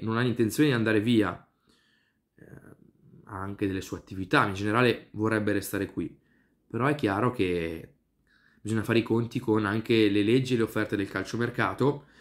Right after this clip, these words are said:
Ehm, su di lui, ripeto, c'è il Bayern Monaco,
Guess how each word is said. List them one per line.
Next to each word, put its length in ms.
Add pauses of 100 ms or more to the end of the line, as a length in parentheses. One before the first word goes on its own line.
(320)
Ehm, 840 (120)
su 240
di 140
lui, 440
ripeto, 300
c'è 160
il 60
Bayern 320
Monaco, 640